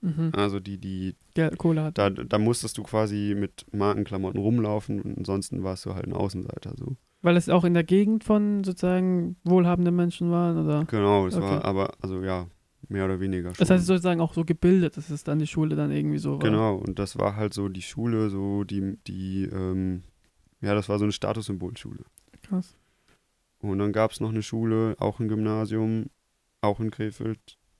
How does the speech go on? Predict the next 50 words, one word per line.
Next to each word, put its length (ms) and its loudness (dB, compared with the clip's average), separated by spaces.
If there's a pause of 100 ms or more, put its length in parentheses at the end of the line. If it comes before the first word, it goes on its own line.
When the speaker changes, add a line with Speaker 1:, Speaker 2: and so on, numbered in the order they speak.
Speaker 2:
Das 220 -8
war 200 -2
so 380 -2
ein 300 -20
bisschen 320 -6
assi. 400 -4 (180)
Speaker 1:
Mhm. 380 2 (600)
Speaker 2:
Da 200 -4
waren 320 0
relativ 480 -6
viele, 360 -6
die 220 -6
dann 280 -4
irgendwie 540 -8 (1300)
Speaker 1:
Wo 80 2
die 120 4
Ausländer 400 2
und 80 0
Kanaken 360 -2
waren. 100 2 (360)
Speaker 2:
Nee, 160 8
da, 180 4
nee, 180 4
da, 160 4
das 240 -6
gar 200 -2
nicht, 200 -4
aber, 300 0 (200)
äh, 60 -4 (500)
Speaker 1:
<laughs> 500 -20
Ich 60 -20
find's 140 -6
gar 120 -6
nicht 100 -8
schlimm. 240 -8 (600)
Kannst 220 -10
du 40 -6
ruhig 280 -2
so 120 -6
reden. 280 -4 (400)
Speaker 2:
aber 180 4
es 80 0
ist 200 -4
tatsächlich 320 2
nicht 120 -2
so 80 0
Speaker 1:
Nee, 100 2
Speaker 2:
gewesen 400 4
Speaker 1:
ist, 60 0
ja. 120 0